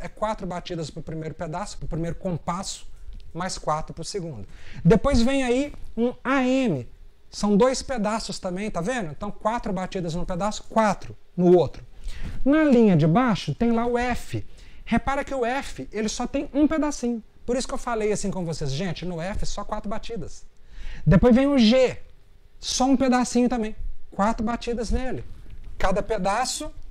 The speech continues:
quatro batidas. E depois vem o C, de novo, com quatro batidas, e depois vem um F barra C. Isso eu não falei aqui pra vocês.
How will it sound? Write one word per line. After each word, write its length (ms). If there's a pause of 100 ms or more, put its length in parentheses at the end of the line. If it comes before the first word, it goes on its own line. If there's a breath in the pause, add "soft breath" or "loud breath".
(220)
quatro 440
batidas. 680 (460 soft breath)
E 80
depois 400
vem 180
o 80
C, 460 (300)
de 160
novo, 440 (420 soft breath)
com 200
quatro 360
batidas, 480
e 120
depois 340
vem 200
um 180
F 440
barra 340
C. 300 (340)
Isso 240
eu 60
não 100
falei 380
aqui 140
pra 120
vocês. 440